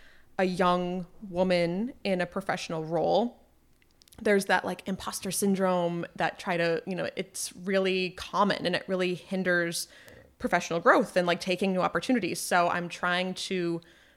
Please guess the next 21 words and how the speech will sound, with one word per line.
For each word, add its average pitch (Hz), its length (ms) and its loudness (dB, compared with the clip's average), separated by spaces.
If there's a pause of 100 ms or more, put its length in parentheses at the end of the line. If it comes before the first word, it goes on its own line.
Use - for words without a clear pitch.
(440)
continue 180 360 -6
to 170 80 -4
push 175 180 -12
myself. - 320 -2
Like, - 100 -4
I'm 190 140 2
moderating 190 760 2
a 175 100 -6
panel 202 640 -2
for 185 160 0
the 170 180 -2
International 190 480 -2
Economic 175 300 -4
Development 165 320 -4
Council. 170 340 -4
There's 160 160 -4
this 160 80 -10
big 165 260 -4
economic 170 360 -4
futures 160 280 -10
forum, - 340 -8